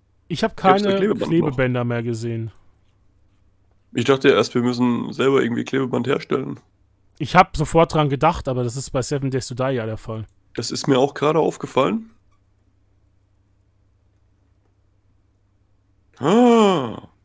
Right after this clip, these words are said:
Speaker 1: Was denn?
Speaker 2: Oh mein
Speaker 1: Was?
Speaker 2: Gott.
Speaker 1: Ober-, oh, wie gut, jetzt sind wir drinne. Oh, wie schön ist das denn bitte? Ist
Speaker 2: Ja,
Speaker 1: ja
Speaker 2: scheiß mal auf unser
Speaker 1: richtig
Speaker 2: Floß,
Speaker 1: gut.
Speaker 2: wir ziehen hier ein.
Speaker 1: Ist ja richtig nice.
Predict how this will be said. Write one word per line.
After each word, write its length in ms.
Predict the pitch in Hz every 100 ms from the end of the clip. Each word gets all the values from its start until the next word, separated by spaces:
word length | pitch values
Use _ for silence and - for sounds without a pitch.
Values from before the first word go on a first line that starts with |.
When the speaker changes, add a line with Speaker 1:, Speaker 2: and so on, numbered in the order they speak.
| _ _ _ _
Speaker 1:
Was 180 | 143 -
denn? 180 | 123 117
Speaker 2:
Oh 120 | 135
mein 220 | 165 165
Speaker 1:
Was? 80 | 139
Speaker 2:
Gott. 560 | - 127 175 123 - - _ _ _ _ -
Speaker 1:
Ober-, 300 | 220 202 -
oh, 200 | 151 151
wie 100 | 127
gut, 260 | 131 156 147
jetzt 120 | -
sind 100 | 127
wir 80 | 117
drinne. 420 | 120 139 139 151 - _ - _ _
Oh, 60 | 143
wie 100 | 120
schön 320 | - 180 185
ist 220 | 147 -
das 220 | 175 -
denn 220 | - 139 120
bitte? 300 | 113 110 107 _ _ _ _ _ _ _ _ _ _ _ _ _ _ _ _ -
Ist 140 | 135
Speaker 2:
Ja, 100 | 208
Speaker 1:
ja 60 | -
Speaker 2:
scheiß 200 | 127 139
mal 100 | 120
auf 80 |
unser 200 | 113 113
Speaker 1:
richtig 100 | 151
Speaker 2:
Floß, 180 | - 220
Speaker 1:
gut. 60 | -
Speaker 2:
wir 100 | 117
ziehen 200 | - 113
hier 220 | 135 240 -
ein. 220 | 104 110 - _
Speaker 1:
Ist 120 | -
ja 80 | 127
richtig 480 | 117 190 - 202 -
nice. 460 | 123 117 120 -